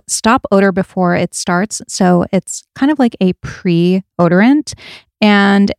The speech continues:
I really love the clean tangerine scent. It's just really light and fresh. I love that it's baking soda free, it's paraben free,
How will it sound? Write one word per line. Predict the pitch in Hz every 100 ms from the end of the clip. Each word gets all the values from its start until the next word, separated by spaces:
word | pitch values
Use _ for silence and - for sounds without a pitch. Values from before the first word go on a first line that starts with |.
| _
I | 202 196 220 240 254
really | 214 185 202
love | 185 175 180 _
the | - 175 170 170 180 208
clean | - 185 180
tangerine | 190 180 180 175 180 180 -
scent. | - 180 175 202
It's | 196 -
just | - -
really | 190 185 190
light | 208 175 170 185 _ -
and | 180 180 180 - _ _ _
fresh. | - 196 175 180 - - -
I | 185
love | 175 175
that | 190 180
it's | 175 - - 196 -
baking | 185 214 208
soda | 220 208
free, | - 214 196 196
it's | 185 - -
paraben | - 180 185 190 196 190 196 254
free, | _ - 196 185 185